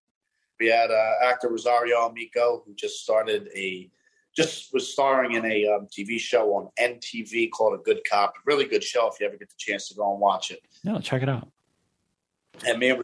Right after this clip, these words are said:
Speaker 1: Rosario actually worked on a, a short film together for Alex. That'll be coming out shortly as well.
Speaker 2: Awesome. So cool. So cool. Well, um, everybody listening, gotta go follow Carmine.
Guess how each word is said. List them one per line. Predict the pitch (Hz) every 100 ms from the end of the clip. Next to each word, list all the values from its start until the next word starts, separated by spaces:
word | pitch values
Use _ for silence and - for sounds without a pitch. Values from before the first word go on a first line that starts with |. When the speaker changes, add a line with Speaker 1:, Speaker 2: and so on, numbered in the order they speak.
| -
Speaker 1:
Rosario | 123 117
actually | 110 - 113
worked | 117 -
on | 107
a, | 101 92
a |
short | - 131 123
film | - 110
together | 101 101 113 92 - - _ _ _ _ - -
for | 110 104
Alex. | 104 101 95 - - - _ -
That'll | 98
be | 92
coming | - 98 92
out | 90
shortly | - 104 92
as | 85
well. | - - - _ -
Speaker 2:
Awesome. | 160 139 139 - 117 107
So | - 147
cool. | 143 117
So | 107 151
cool. | 139 127 117
Well, | 123 123
um, | 123 123 -
everybody | 147 170 175 180 175
listening, | 156 156 180 175 147
gotta | 139 139
go | 139
follow | 143 139 131
Carmine. | - 131 127 127 127